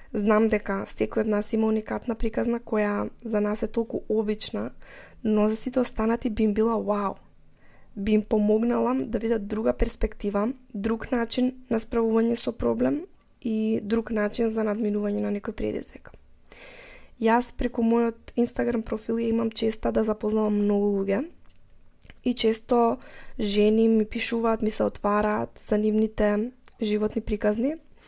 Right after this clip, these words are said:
и често ми кажуваат дека се инспирирани од мене и јас го ценам тоа, го ценам нивното ниво на восхит и почит за мојата приказна,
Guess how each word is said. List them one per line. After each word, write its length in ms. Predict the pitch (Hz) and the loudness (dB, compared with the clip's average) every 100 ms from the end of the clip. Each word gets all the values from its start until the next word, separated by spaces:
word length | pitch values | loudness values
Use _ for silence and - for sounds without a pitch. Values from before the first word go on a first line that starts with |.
| - - - - - - | -20 -20 -20 -20 -20 -10
и 400 | - 220 220 220 214 | -2 2 2 0 0
често 280 | - 226 240 | -2 0 0
ми 100 | 233 | 0
кажуваат 420 | 226 226 226 226 | 0 0 0 2
дека 200 | 226 226 | 2 0
се 140 | - | 0
инспирирани 720 | 214 - 220 208 226 262 226 202 | -2 -2 -2 0 4 4 4 2
од 120 | 202 | 0
мене 420 | 196 196 208 208 - | 0 0 0 -2 -2
и 280 | 208 202 208 | -2 0 2
јас 180 | 208 214 | 2 0
го 140 | 214 | -2
ценам 440 | 196 - 208 233 226 | -4 0 2 2 0
тоа, 500 | - 196 196 220 - - _ - - | 0 0 0 0 -4 -12 _ -20 -8
го 140 | 233 208 | -2 0
ценам 320 | 208 214 214 214 | 0 0 2 2
нивното 400 | 214 220 220 214 | 0 0 0 0
ниво 260 | 208 208 | 0 2
на 140 | 208 196 | 2 0
восхит 540 | 202 208 214 - 220 | 0 2 2 -2 -4
и 60 | 208 | -4
почит 420 | - 208 208 190 | 2 2 2 -4
за 100 | 185 | -4
мојата 300 | 190 208 202 | -4 -6 -8
приказна, 520 | - 202 190 202 262 | -8 -4 -4 -2 -4